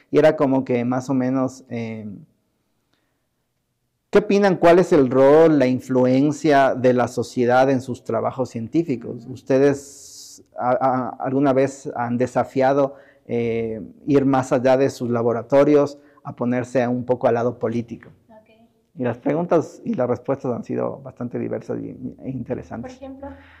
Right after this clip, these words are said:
Speaker 2: una que te, una respuesta que te impactó un poco más.
Speaker 1: Por ejemplo, de, de una científica
Speaker 2: Ujú.
Speaker 1: de la Católica, una bióloga,
Speaker 2: Ujú.
Speaker 1: eh, me dijo que ella estaba totalmente, eh, consciente del, de la influencia social, política, económica en la,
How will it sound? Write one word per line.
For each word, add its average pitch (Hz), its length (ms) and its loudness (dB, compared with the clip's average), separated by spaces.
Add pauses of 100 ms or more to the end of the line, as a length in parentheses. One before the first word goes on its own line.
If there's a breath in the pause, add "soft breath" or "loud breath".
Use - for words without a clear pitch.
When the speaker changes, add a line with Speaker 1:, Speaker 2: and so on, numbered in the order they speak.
(220 loud breath)
Speaker 2:
una 269 180 -12
que 269 80 -8
te, 247 160 -10
una 269 200 -8
respuesta 254 380 -14
que - 80 -20
te - 120 -20
impactó - 340 -20
un - 60 -20
poco - 200 -20
más. - 180 -20
Speaker 1:
Por 139 120 2
ejemplo, 156 300 6
de, 131 260 4
de 131 100 2
una 147 160 4
científica 139 500 -2
Speaker 2:
Ujú. 127 60 2
Speaker 1:
de 120 80 4
la 117 100 0
Católica, 127 520 -2
una 120 220 -6
bióloga, 135 560 0
Speaker 2:
Ujú. - 80 -14
Speaker 1:
eh, 104 300 -14 (340)
me 131 120 -2
dijo 151 220 -2
que 156 80 0
ella 147 120 0
estaba 147 340 0
totalmente, 151 1000 0 (140)
eh, 113 720 -8 (720)
consciente 147 720 2
del, 120 400 0 (240 loud breath)
de 131 140 2
la 131 80 6
influencia 131 580 2
social, 131 500 0
política, 123 380 0
económica 120 560 -6
en 113 120 -10
la, 101 220 -14